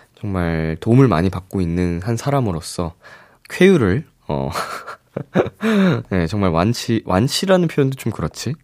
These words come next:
어, <laughs> 완벽한 회복을 하시길 바랄게요. 네, 람디페이, 저 람디가 여러분 대신 결제를 해드리는 시간입니다.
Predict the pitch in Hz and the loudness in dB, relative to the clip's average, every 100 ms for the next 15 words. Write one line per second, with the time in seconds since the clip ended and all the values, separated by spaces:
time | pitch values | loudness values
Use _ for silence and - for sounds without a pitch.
0 | _ 80 73 - - - - - - 208 | _ -6 -6 -8 -18 -20 -20 -18 -14 -2
1 | 110 131 185 - 139 170 196 175 120 117 | 0 2 0 0 2 4 4 2 0 -2
2 | 110 104 98 78 - 78 82 202 _ - | -4 -4 -4 -4 -4 -4 -2 -6 _ -20
3 | - - - - - - - 151 123 107 | -18 -16 -16 -16 -16 -4 2 4 4 4
4 | 147 214 208 214 117 62 - 131 120 160 | 4 4 6 6 4 0 2 4 4 2
5 | 196 196 143 151 190 190 175 - 175 170 | 4 6 6 6 4 2 2 2 2 2
6 | 156 120 - 226 202 165 139 123 - 160 | 2 0 4 6 6 4 4 2 2 2
7 | 131 85 76 67 | 2 0 0 -2